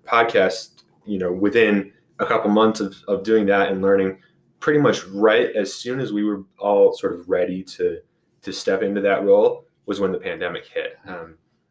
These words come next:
and so then over the last, you know, year and a half or so, we've been kind of, you know, figuring out how to, how to proceed with that. Um, and so we kind of helped, um, help the,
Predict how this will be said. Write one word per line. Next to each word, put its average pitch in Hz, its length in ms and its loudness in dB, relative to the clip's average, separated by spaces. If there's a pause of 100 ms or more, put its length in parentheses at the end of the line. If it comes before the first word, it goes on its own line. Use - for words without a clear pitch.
(120)
and 92 100 -14
so 92 160 -8
then 120 320 6
over 101 140 2
the 98 100 6
last, 90 400 4
you 101 120 -2
know, 92 100 0
year 95 200 0
and 92 80 2
a 92 40 -6
half 90 260 -2
or 92 80 -2
so, 87 420 0 (320)
we've 92 220 -2
been 90 240 0
kind 87 260 -6
of, - 160 -14 (160)
you 90 120 -8
know, 80 260 -6
figuring 107 360 4
out 95 180 0
how 95 260 4
to, 90 420 -2 (380)
how 131 140 0
to 107 60 4
proceed 110 460 -4
with 98 180 -2
that. 95 380 2
Um, 87 280 -10 (440)
and 95 160 -8
so 85 300 0
we 90 240 -6
kind 87 200 -6
of 82 80 -10
helped, 85 400 -4 (400)
um, 80 300 -8 (600)
help 110 240 2
the, 95 340 6